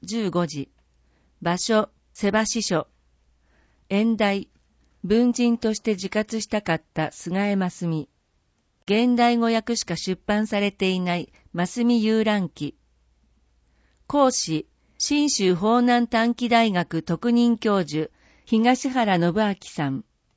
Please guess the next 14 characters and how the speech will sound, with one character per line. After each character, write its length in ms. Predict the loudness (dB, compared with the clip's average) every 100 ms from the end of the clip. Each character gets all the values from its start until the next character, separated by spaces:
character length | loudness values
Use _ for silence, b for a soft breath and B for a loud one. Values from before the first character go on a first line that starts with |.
| _ _ _ _
参 260 | 0 2
加 140 | 2 0
費、 380 | 0 -2 -4 _ _
無 140 | -2
料。 360 | 0 2 0 -2 _ _ _ _ _ _ _ _ _ 2
申 220 | 4 2
し 80 | 0
込 160 | 2
み 80 | 2
締 140 | 2
め 120 | 0 0
切 160 | 0
り 140 | -2 -2
日、 240 | -4